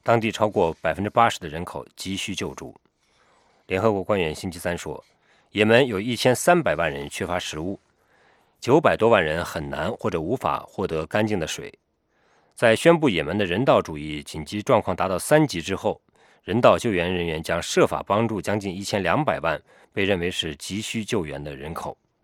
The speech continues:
也门民众的困难处境在本周三进一步恶化。胡塞反政府武装炮轰亚丁城市的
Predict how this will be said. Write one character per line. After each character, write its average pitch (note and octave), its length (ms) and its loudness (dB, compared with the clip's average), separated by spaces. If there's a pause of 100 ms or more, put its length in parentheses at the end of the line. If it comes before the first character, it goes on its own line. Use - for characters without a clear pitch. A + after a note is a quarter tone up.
(1600)
也 A2+ 140 6
门 C3 160 8
民 D3 200 6
众 D3+ 180 2
的 F2+ 140 2
困 D3+ 200 4
难 F2+ 140 6
处 - 160 -8
境 F2+ 160 -4
在 F2+ 180 0
本 D2+ 220 -4
周 G2+ 160 -6
三 A2+ 220 0
进 A2 180 -2
一 D#2+ 60 -4
步 D#2+ 180 -10
恶 D#2+ 160 -4
化。 - 260 -8 (540)
胡 A#2+ 220 -2
塞 C3 180 6
反 F2+ 240 0
政 B2+ 140 0
府 G2 100 -6
武 D#2 80 -6
装 F#2+ 260 0 (140)
炮 A2+ 300 4
轰 - 200 0 (140)
亚 F#2+ 240 4
丁 G#2 380 -2
城 F2 260 -8
市 G#2 220 -4
的 C#2+ 440 -8